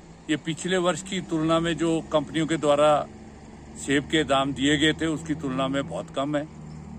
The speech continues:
और जिस प्रकार से इस वर्ष जो सेब के उत्पादन लागत कीमत है,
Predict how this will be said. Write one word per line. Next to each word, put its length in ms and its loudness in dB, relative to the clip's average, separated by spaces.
और 140 4
जिस 180 -2
प्रकार 360 2
से 260 -2
इस 200 0
वर्ष 340 2
जो 120 0
सेब 360 2
के 100 -2
उत्पादन 520 0
लागत 460 2
कीमत 340 0
है, 180 -14